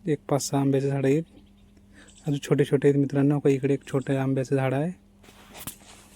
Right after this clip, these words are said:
हे सगळं आपल्या घरच्या मागे मित्रांनो, पाणी घालायला पण जवळ पडते म्हणून इथं घर-, घरच्या जवळच लावले मित्रांनो, उन्हाळ्यात ते. हे बघा, झेंडूचे फुलं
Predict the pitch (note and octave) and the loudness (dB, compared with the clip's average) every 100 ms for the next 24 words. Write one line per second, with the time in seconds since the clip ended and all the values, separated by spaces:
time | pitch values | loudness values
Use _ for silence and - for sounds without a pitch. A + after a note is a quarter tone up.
0 | - - - - - - - - - - | -20 -20 -20 -20 -20 -20 -20 -20 -20 -20
1 | - - D3 - D3 D3 C#3 D3+ C#3+ C#3+ | -20 -18 -10 -2 2 2 2 2 2 -2
2 | - C#3+ C#3 C#3 C#3 C#3 C#3 D3+ F3 - | -4 -2 2 2 0 0 0 2 0 -6
3 | - - - C#3 C#3+ C3+ C#3 C3+ C#3 - | -20 -20 -6 -2 0 0 0 0 -2 0
4 | C#3+ C3+ C3+ C3+ C3 C3+ C#3 C3+ C#3+ C#3 | 0 2 0 0 0 -4 -2 0 0 0
5 | C3+ C3+ D#3 C3+ - C#3 C3 C3 C3+ D3 | -4 -4 -2 -4 -2 -2 0 0 0 -2
6 | C3+ C3+ C3 C3 C3+ C#3 A#3+ - - - | 0 0 -2 0 2 2 0 -8 -20 -20
7 | - - - - - - C#3+ C#3 C3+ C3 | -20 -20 -20 -20 -20 0 4 6 4 0
8 | - F3+ G3 - - - - - - - | 0 -2 -2 -12 -20 -20 -20 -20 -20 -20
9 | - - - - D3 C#3 C#3 C#3+ C3 C#3+ | -20 -20 -20 -10 -4 -2 2 2 2 -2
10 | - C#3+ | -4 -4